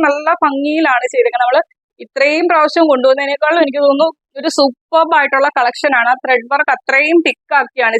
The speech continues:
ചെയ്തേക്കുന്നത്. താഴേക്ക് വരുമ്പോൾ ഒരു മാങ്ങയുടെ സിമ്പൽ പോലത്തെ ഇതാണ്, പ്രിന്റ് ആണ് ഫുള്ള് കൊടുത്തിരിക്കുന്നത്. അതുപോലെ നമ്മുടെ കാന്ത ലൈൻസ് പോലെ ഫുള്ള് കുർത്തി overall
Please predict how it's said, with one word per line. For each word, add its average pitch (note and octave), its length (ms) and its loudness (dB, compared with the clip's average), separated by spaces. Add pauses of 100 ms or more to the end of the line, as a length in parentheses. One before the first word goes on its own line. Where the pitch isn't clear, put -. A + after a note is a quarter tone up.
ചെയ്തേക്കുന്നത്. G#3+ 640 2 (540)
താഴേക്ക് C#4+ 480 2
വരുമ്പോൾ C#4+ 320 2 (460)
ഒരു D#4 120 0 (220)
മാങ്ങയുടെ D4+ 540 0 (260)
സിമ്പൽ C#4 380 0 (100)
പോലത്തെ C4 340 0 (380)
ഇതാണ്, C4+ 320 0
പ്രിന്റ് C#4+ 320 0
ആണ് B3 100 0 (120)
ഫുള്ള് C#4+ 360 2
കൊടുത്തിരിക്കുന്നത്. B3 420 0
അതുപോലെ C#4 280 0
നമ്മുടെ C4+ 280 -2
കാന്ത C4+ 340 2 (100)
ലൈൻസ് D4 400 -2
പോലെ B3+ 200 2 (460)
ഫുള്ള് D4+ 280 4 (100)
കുർത്തി C#4+ 300 -2 (140)
overall C#4 400 2